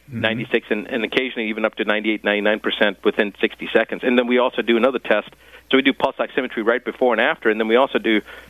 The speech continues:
Speaker 2: uh, well, we wait about three minutes after the injection, and then we also do what we call respiratory reserve, which is nothing more than holding your breath. So we
Speaker 1: Mm-hmm.
Speaker 2: hold, have them hold their breath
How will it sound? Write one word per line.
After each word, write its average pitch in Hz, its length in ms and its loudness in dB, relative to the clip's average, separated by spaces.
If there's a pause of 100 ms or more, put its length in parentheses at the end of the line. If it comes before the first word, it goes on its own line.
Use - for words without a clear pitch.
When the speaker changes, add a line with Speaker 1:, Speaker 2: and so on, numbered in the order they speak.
(120)
Speaker 2:
uh, 104 220 2
well, 120 100 4
we 120 220 2
wait 120 200 4
about 101 200 2
three 123 160 0
minutes 110 300 2
after 110 420 0
the 101 200 0
injection, 110 380 -2
and 104 80 -6
then 107 60 -4
we 110 80 0
also 123 220 0
do 107 120 0
what 104 80 0
we 104 60 0
call 104 180 2
respiratory 107 440 0
reserve, 107 320 2
which 107 120 -10
is 104 120 -2
nothing 131 260 0
more 110 140 2
than 101 100 0
holding 107 280 0
your 92 100 -2
breath. 131 280 0
So 113 60 -2
we 107 220 0
Speaker 1:
Mm-hmm. 101 180 -8
Speaker 2:
hold, 117 320 2
have 117 160 0
them 107 100 -10
hold 127 200 0
their 180 80 0
breath 117 260 0